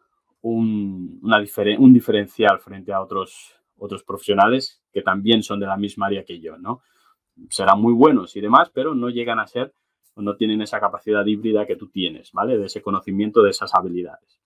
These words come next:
¿vale? Entonces, ese es el punto. Entonces, estos son los cinco, las cinco ventajas, ¿vale? Que tienes el dominar las mejores herramientas de inteligencia empresarial del business intelligence tradicional con el business intelligence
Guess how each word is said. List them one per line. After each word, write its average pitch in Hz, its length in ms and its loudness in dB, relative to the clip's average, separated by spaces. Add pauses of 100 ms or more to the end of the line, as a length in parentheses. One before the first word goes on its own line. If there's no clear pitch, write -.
(140)
¿vale? 123 120 -4
Entonces, 139 340 -4
ese - 100 -10
es - 80 -8
el 208 120 6
punto. 92 240 -8
Entonces, 110 340 2 (480)
estos - 200 0
son 190 140 8
los 175 160 6
cinco, 196 520 0 (960)
las 117 180 4
cinco 156 220 4
ventajas, 139 720 2 (220)
¿vale? - 220 -8
Que 110 120 -14
tienes 107 520 -2 (1040)
el 110 100 0
dominar 113 320 6
las 160 120 8
mejores 151 220 -4
herramientas 135 380 2
de 127 40 -6
inteligencia 123 540 -4
empresarial 120 580 -4
del 107 140 -8
business 123 380 -6
intelligence 113 360 -8
tradicional 117 460 -4
con 123 160 -4
el 104 140 -6
business 120 380 -6
intelligence 131 640 -4